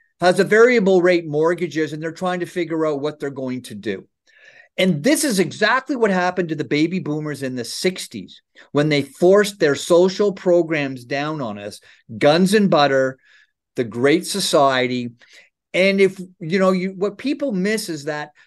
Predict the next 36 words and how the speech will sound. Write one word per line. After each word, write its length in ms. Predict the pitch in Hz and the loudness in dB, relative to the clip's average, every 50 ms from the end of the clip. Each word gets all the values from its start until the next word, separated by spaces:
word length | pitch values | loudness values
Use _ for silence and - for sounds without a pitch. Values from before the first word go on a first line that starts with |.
| _ _ _ - | _ _ _ -4
the 100 | 170 160 | -4 -4
foundation 960 | 165 - - 190 175 175 175 160 147 185 196 233 254 240 - - 247 240 214 | -2 -2 -2 -2 0 0 0 2 4 4 4 4 2 0 -2 0 0 -2 0
for 160 | - 190 175 | 0 0 0
that 160 | 160 165 151 | 2 2 -2
inflationary 1080 | 147 135 127 120 _ _ - 165 175 185 202 220 214 - - 208 196 190 185 180 170 156 | -2 -4 -6 -10 _ _ -8 -4 -2 -2 -2 -2 -4 -8 -8 -6 -4 -2 -2 -2 -4 -4
spike 520 | - - - _ - 175 175 185 185 - | -8 -14 -14 _ -6 -4 -4 -4 -6 -6
that 140 | 175 156 143 | -8 -8 -8
happened 420 | 143 147 151 156 147 - 147 143 | -8 -8 -8 -8 -8 -8 -8 -6
in 160 | 143 147 139 135 | -6 -6 -6 -6
the 80 | 131 | -8
seventies, 500 | 123 - 160 151 143 135 127 120 113 - | -8 -4 -2 -2 -2 -2 -4 -8 -8 -4
yes, 300 | 120 131 143 165 165 - | -2 0 0 0 0 -2
it 100 | 190 175 | -2 -2
was 140 | 160 160 151 | -2 -4 -6
going 300 | - - 151 151 151 147 | -4 -4 -4 -4 -4 -4
off 200 | 147 139 143 143 | -4 -6 -6 -6
the 60 | - | -10
gold 380 | 131 117 120 117 113 110 104 - | -8 -4 -2 -2 -2 -2 -4 -8
standard. 460 | - - 110 107 104 98 104 104 92 98 | -12 -12 -10 -10 -10 -10 -12 -14 -14 -14
Yes, 680 | 101 104 113 120 131 156 156 160 175 - - - - - _ - _ - | -14 -12 -6 0 2 4 4 4 2 0 -2 -4 -10 -12 _ -20 _ -2
it 80 | 165 160 | 2 2
was 260 | 160 175 175 160 143 | 4 4 4 2 2
the 140 | 170 170 151 | 0 2 2
oil 280 | 135 131 127 123 120 | 4 4 2 2 0
shocks, 380 | 113 - - 113 104 107 - _ _ _ - - - - - - _ _ | -2 -6 -8 -10 -10 -10 -12 _ _ _ -20 -20 -20 -20 -20 -20 _ _
but 140 | - 180 190 | 2 4 6
it 60 | 208 | 6
was 240 | 202 202 214 185 196 | 6 6 4 2 2
the 80 | 208 196 | -2 -2
progressive 760 | - 202 196 175 139 151 175 196 233 240 - 254 247 240 247 | 0 2 0 0 2 0 2 2 2 2 2 2 2 2 2
policies 760 | - 220 202 185 190 190 196 202 185 - - 180 175 175 151 135 | -2 -2 0 2 2 2 2 0 -2 -2 0 0 0 0 -2 -6
that 300 | 165 160 160 160 - 185 | -6 -6 -6 -8 -8 -8
were 240 | 151 160 160 156 _ _ _ _ - | -6 -6 -6 -6 _ _ _ _ -6
forced 500 | 196 190 190 202 214 226 226 220 - - - - | -2 0 0 0 0 0 -2 -4 -6 -14 -16 -14
on 320 | 165 165 170 175 175 175 | -10 -8 -6 -6 -6 -6
society 1080 | 175 - - 175 - - - 180 170 170 175 180 180 180 185 185 160 151 127 117 107 | -6 -8 -8 -8 -8 -4 -2 0 0 0 2 2 2 2 2 0 0 -2 -6 -8 -10